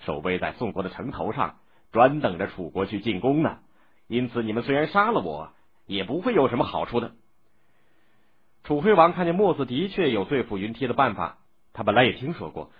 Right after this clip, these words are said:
墨家的弟子都是些刻苦顽强、舍生忘死的勇士，想想真的去进攻宋国，也未必一定就能够取胜，就对莫迪说：“先生讲的道理我懂了，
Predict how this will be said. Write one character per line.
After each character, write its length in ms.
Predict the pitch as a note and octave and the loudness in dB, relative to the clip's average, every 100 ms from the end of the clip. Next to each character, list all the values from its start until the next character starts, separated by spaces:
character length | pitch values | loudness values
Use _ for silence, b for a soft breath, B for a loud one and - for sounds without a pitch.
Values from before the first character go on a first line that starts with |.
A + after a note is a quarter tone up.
| b | b
墨 240 | C4 A3+ | 6 6
家 100 | C3 | 6
的 80 | A2 | 2
弟 160 | G#2+ A2 | 0 -2
子 220 | F#2 E2+ | -4 -4
都 160 | A2+ A2 | -2 -2
是 120 | G#2+ | -6
些 140 | G#2 | -10
刻 220 | G2+ C#3+ | -2 -2
苦 120 | A#2+ G2+ | 0 0
顽 200 | G2+ - | 0 0
强、 180 | G#2 | -4
舍 200 | A2+ F#2+ | -4 -4
生 120 | F#2+ B2 | -2 0
忘 220 | B2+ - | 0 0
死 80 | A2 | -4
的 60 | |
勇 200 | C3 D#2+ | -4 -6
士， 240 | - D3 - _ _ _ _ _ _ b b _ _ _ _ - | -8 -12 -12 _ _ _ _ _ _ b b _ _ _ _ 0
想 180 | F#3+ G#3+ | 4 4
想 100 | A3 | 4
真 160 | A#3+ | 4
的 120 | C4 | 4
去 120 | - C3 | 2 -2
进 180 | A#2+ | -2
攻 120 | G#2+ A2+ | -4 -4
宋 200 | C#3 F#2 | -4 -4
国， 180 | F2 | -6
也 200 | F2+ F2 | -8 -8
未 200 | D#2+ F#3+ | -2 -2
必 180 | C#3+ A2 | 0 -4
一 40 | A#2+ | -4
定 160 | - | -4
就 120 | A#2+ | -2
能 100 | A2+ | -2
够 80 | C#3 | -2
取 220 | - - | -4 -8
胜， 180 | - E3 - _ _ _ _ | -4 -6 -6 _ _ _ _
就 120 | - F#2 | -6 -4
对 80 | |
莫 160 | F2+ F2+ | -2 -4
迪 140 | E2 | -6
说 320 | E2 E2 D2+ - _ _ _ _ _ _ _ _ _ _ _ _ _ _ | -6 -6 -6 -10 _ _ _ _ _ _ _ _ _ _ _ _ _ _
：“先 240 | - G#2 G2 | -6 -4 -2
生 160 | G2+ | -4
讲 160 | F#2 D#2+ | -6 -6
的 80 | G2+ | -2
道 220 | A#2+ F#2+ | 0 0
理 380 | E2 D#2+ F#2 - - - | -2 -4 -6 -8 -18 -8
我 140 | E2+ | -6
懂 200 | G2 D2+ | -4 -4
了， 260 | D#2 E2+ | -4 -4